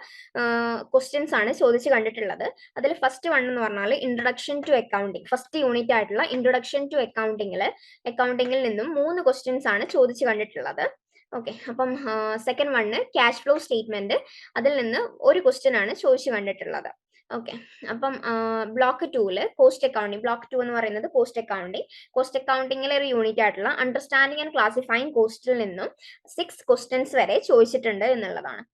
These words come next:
അടുത്തതാണ് absorption and marginal costing. ആ, absorption and marginal costing-ൽ നിന്നും രണ്ട് ക്വസ്റ്റ്യൻസും ആക്ടിവിറ്റി ബേസ്ഡ് കോസ്റ്റിംഗിൽ നിന്നും ഒരു ക്വസ്റ്റ്യനുമാണ് ചോദിച്ചിട്ടുള്ളത്.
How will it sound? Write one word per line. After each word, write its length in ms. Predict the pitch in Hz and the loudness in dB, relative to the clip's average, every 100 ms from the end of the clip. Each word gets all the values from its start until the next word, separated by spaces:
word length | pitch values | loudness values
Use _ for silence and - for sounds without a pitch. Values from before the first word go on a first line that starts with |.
| _ - - | _ -6 -6
അടുത്തതാണ് 640 | - 277 226 233 - 247 | -4 -2 0 0 0 -2
absorption 500 | - 294 277 277 320 | 0 0 0 0 -4
and 100 | 311 | 0
marginal 360 | 233 226 226 254 226 | 2 2 0 0 0
costing. 360 | 208 - 202 214 | 0 -2 -4 -4
ആ, 580 | 494 - 240 226 220 | -4 -6 -4 -2 -2
absorption 400 | 226 254 254 302 302 | -2 -4 -4 -6 -6
and 100 | 247 | -2
marginal 380 | 214 233 269 269 | -2 -4 -8 -4
costing-ൽ 400 | 214 214 226 233 | -4 -4 -4 -2
നിന്നും 300 | 208 185 - | -2 -4 -2
രണ്ട് 260 | 262 233 269 | 0 0 2
ക്വസ്റ്റ്യൻസും 580 | 233 208 202 196 - - 233 | 2 0 -4 -8 -8 -8 -6
ആക്ടിവിറ്റി 480 | 233 - 277 294 294 | -6 -8 -10 -8 0
ബേസ്ഡ് 420 | 233 226 247 247 | 0 0 -4 -2
കോസ്റ്റിംഗിൽ 440 | 214 214 220 226 | -2 -2 -4 -2
നിന്നും 260 | 202 202 - - - - | -2 -6 -10 -16 -6 0
ഒരു 140 | 339 | 0
ക്വസ്റ്റ്യനുമാണ് 720 | 330 254 - 240 220 185 254 | 2 0 2 0 0 -2 -2
ചോദിച്ചിട്ടുള്ളത്. 640 | 403 175 - 175 170 147 | 2 2 0 -6 -8 -8